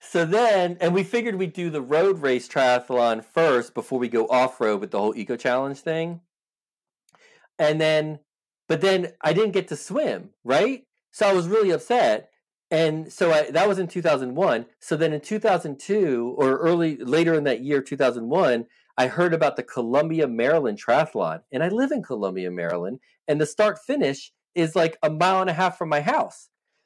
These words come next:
So I was like, "Oh my God, I'm gonna do that." Well, it turns out that's an Olympic distance race, and the, the first triathlon we were gonna do is a sprint distance, so it's, it's definitely longer. Um,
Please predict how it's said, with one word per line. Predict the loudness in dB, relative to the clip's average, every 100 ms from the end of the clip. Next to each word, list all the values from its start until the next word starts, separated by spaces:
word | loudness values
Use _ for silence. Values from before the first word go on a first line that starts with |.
| _
So | -2 0
I |
was |
like, | 2 2
"Oh | 2
my | 4 4
God, | 4 2 2
I'm | 2 2
gonna | 0
do | -2 0
that." | 2 2 0 -4 _ _
Well, | 0 2
it | 2
turns | 0 0 2
out | 2 4
that's | 0 0
an | -4
Olympic | -2 -2 -4 -4
distance | -6 -4 -8 0
race, | 2 2 -2 -4
and | -2 0
the, | -2 -8 _ _
the | -6 -6
first | -2 0 0
triathlon | 2 2 2 0 0
we | 0
were | -2
gonna | -4 -2
do | 0 2 0 _ _ _ _ -2
is | -2 -2
a |
sprint | -4 0 0 2
distance, | -2 0 -2 -2
so | 0 0
it's, | 0 -6 -20 -20 _ -16
it's | -16 -16 -4
definitely | -4 -4 -12 -8
longer. | -4 -4 -2 -4 -4 _ _ _ _ -20 _ _
Um, | 2 4 2 -2